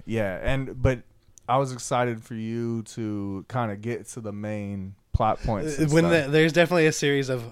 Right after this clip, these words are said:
Speaker 2: pop, pop, pop, pop, pop. <laughs> It's like, "Oh my God."
Speaker 1: Yeah, man. And, uh, <laughs> it's, and it's wild. And the thing is about those stories too is they're so wacky.
Speaker 2: They are.
Speaker 1: <laughs> They're so, like, "Is this plausible?"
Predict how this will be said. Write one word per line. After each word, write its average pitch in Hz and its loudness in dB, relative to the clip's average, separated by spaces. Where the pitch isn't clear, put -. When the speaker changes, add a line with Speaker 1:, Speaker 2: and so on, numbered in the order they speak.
Speaker 2:
pop, 123 -8
pop, 123 -6
pop, 123 -6
pop, 127 -8
pop. - -4
<laughs> - 2
It's - 4
like, 214 8
"Oh 254 8
my 180 8
God." 190 2
Speaker 1:
Yeah, 117 2
man. 107 0
And, 120 0
uh, 117 -4
<laughs> - -12
it's, 156 0
and 135 2
it's 139 2
wild. 151 0
And 147 -2
the 147 -2
thing 190 -2
is 185 0
about 180 0
those 170 -2
stories 180 -6
too 202 -4
is 123 0
they're 113 -2
so 143 -2
wacky. 98 -2
Speaker 2:
They 208 0
are. 294 -4
Speaker 1:
<laughs> - 4
They're 175 2
so, 151 -4
like, 117 -2
"Is 127 -4
this 165 0
plausible?" 151 0